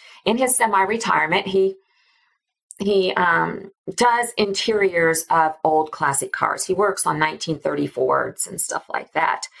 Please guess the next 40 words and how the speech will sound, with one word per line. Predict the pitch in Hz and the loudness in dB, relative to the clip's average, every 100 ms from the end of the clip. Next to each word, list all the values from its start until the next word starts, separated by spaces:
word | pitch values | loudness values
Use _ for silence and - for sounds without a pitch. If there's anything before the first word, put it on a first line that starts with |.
| - - - | -18 -16 -4
for | - - | 0 2
other | 190 170 | 2 0
people. | - 208 202 147 165 | 0 0 0 2 0
And, | 165 170 - | -2 -8 -6
and, | 165 165 - | -4 -4 -2
um, | 175 170 165 - - _ _ _ _ _ _ _ - | 0 0 -2 -12 -16 _ _ _ _ _ _ _ -6
I | 175 | 0
long | 185 208 247 | 2 2 0
had | 240 196 | -2 -2
this | 196 | 0
idea | 175 165 190 165 165 | 0 0 2 2 2
of, | 170 160 - | 2 0 -2
what | 160 147 190 | -4 0 2
if | 311 - | 0 -2
a | |
car | - - 202 185 175 175 - - - | -4 0 4 6 6 2 -2 -10 0
was | 262 - - | 0 0 -2
stored | - - 190 175 170 - | -2 2 2 2 2 -2
somewhere | 180 165 165 160 156 156 - _ - | 0 0 0 0 0 -2 -8 _ -8
for | - 170 | 0 0
a | 165 | 2
real | 165 165 | 4 4
long | 165 156 156 | 2 0 -4
time, | - 160 147 | -8 -4 -2
some | 151 175 | -2 0
old, | 160 160 | 0 0
old | 156 139 - | 0 -2 -4
car, | 156 156 147 151 - - - - | -4 0 0 -2 -8 -20 -20 -4
and | 190 | 0
it | 190 | 2
was | 196 190 | 2 0
hiding | 220 214 202 185 | 0 0 0 0
something | - 175 165 160 | 0 0 -2 -6
for | 170 | -2
someone | - 160 151 147 | -2 -2 -2 -4
to | - | -6
find. | - 131 123 - | -8 -2 -2 -2
And, | 151 - - - - 185 | -6 -10 -20 -20 -4 0
and, | 185 185 - | 2 0 -2
um, | 180 180 180 | 0 0 -2